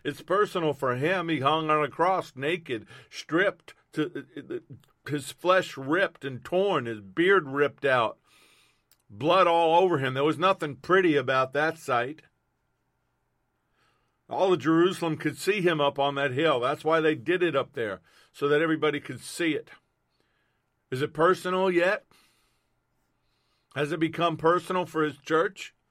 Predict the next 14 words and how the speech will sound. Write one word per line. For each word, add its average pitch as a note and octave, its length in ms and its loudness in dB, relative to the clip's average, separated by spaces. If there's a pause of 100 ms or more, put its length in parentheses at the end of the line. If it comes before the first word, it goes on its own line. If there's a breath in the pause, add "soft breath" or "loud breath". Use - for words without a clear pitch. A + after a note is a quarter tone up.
(320 soft breath)
Now's E3 380 -2
not D#3 220 -4
the C3+ 100 -4
time C#3+ 360 -4
for B2+ 160 -10
dead A#2 440 -4
religion. C3 720 -6 (720 soft breath)
It's F3 160 -2
not F3+ 180 -4
the E3 80 -4
time D#3 400 -4
for C3 160 -4
cold D#3 720 2
external D#3 880 -2